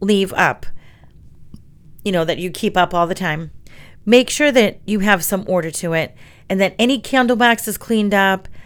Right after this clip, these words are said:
as well as incense ash. Keeping a clean altar is really important for magic, since that is your sacred space. So when you're doing this cleaning and organizing, focus also on attracting prosperity,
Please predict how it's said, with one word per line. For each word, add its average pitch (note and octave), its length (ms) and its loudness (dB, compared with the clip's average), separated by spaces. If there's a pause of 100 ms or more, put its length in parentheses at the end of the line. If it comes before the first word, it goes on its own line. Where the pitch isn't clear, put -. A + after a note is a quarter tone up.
(160)
as F3+ 180 0
well F#3 160 2
as E3 240 -2
incense G#3 560 -2
ash. - 480 -6 (800)
Keeping F4 320 2
a E4+ 80 2
clean A#3 320 2
altar F3 520 0
is E3 200 -4
really A3+ 320 2
important E3 500 -4
for F3+ 140 -4
magic, E3 580 -2 (320)
since F3+ 260 -6
that F#3+ 160 4
is F3 140 2
your E3+ 80 -2
sacred D#3+ 420 -6
space. - 580 -10 (920)
So C4 220 4
when B3 120 4
you're B3+ 80 4
doing E4+ 280 4
this D#4+ 160 2
cleaning F#3+ 360 2
and F3 120 -2
organizing, E3 720 -2 (380)
focus G4 420 0
also A3+ 640 2
on E3+ 120 0
attracting F3+ 580 2
prosperity, C#4+ 920 2